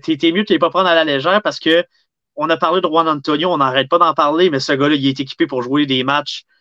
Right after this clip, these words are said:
de séries éliminatoires puis jouer des matchs dans, dans, dans, qui, peu importe la température au mois de novembre. Donc, euh, ça va, <laughs> ça va être très intéressant, mais non, moi, j'ai adoré le ma-, j'ai adoré le match de Trois-Rivières. Euh, comme je l'ai dit,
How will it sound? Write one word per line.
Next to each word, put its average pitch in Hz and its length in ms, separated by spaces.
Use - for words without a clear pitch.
de 147 100
séries 151 420
éliminatoires 143 540
puis 143 100
jouer 143 140
des 139 160
matchs 147 300
dans, 135 140
dans, 135 200
dans, 131 200
qui, - 360
peu 156 140
importe 160 240
la 139 60
température 135 560
au 127 100
mois 120 120
de 123 60
novembre. 127 420
Donc, 135 400
euh, 127 320
ça - 680
va, 165 280
<laughs> - 180
ça 135 140
va 165 100
être 165 100
très 185 260
intéressant, 160 640
mais 139 180
non, 147 300
moi, 175 80
j'ai 170 80
adoré 151 300
le 170 60
ma-, 147 200
j'ai 147 100
adoré 156 280
le 170 120
match 143 220
de 135 60
Trois-Rivières. 135 720
Euh, 117 400
comme 143 120
je 135 80
l'ai 135 120
dit, 151 260